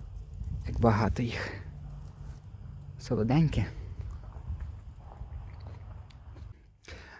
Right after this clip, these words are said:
На рахунок кількості урожаю, чесно скажу, то я розстроєний. Але я це спихаю все на погодні умови.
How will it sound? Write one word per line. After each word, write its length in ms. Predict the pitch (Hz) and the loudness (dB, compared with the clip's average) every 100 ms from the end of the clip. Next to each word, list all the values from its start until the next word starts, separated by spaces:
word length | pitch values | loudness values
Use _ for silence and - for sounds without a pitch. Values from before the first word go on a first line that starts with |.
| - | 12
На 140 | 143 | 12
рахунок 360 | 151 - 151 131 | 12 12 10 10
кількості 420 | 175 180 165 151 | 8 8 10 10
урожаю, 520 | 139 135 127 139 123 | 12 12 12 12 12
чесно 300 | 156 156 135 | 12 10 8
скажу, 280 | - 120 131 | 8 8 8
то 140 | - | 10
я 240 | 113 123 113 - - - _ _ _ _ _ _ - - | 12 12 10 0 -20 -20 _ _ _ _ _ _ -4 8
розстроєний. 760 | 123 127 - 113 98 98 92 - | 12 12 12 10 12 8 4 4
Але 240 | 139 170 | 8 12
я 120 | 160 156 | 12 12
це 120 | 147 | 8
спихаю 420 | - 135 143 139 | 4 6 10 10
все 240 | 120 147 | 10 10
на 200 | 135 117 | 12 12
погодні 440 | 113 107 110 101 110 | 10 8 10 10 10
умови. 360 | 98 95 95 | 8 8 8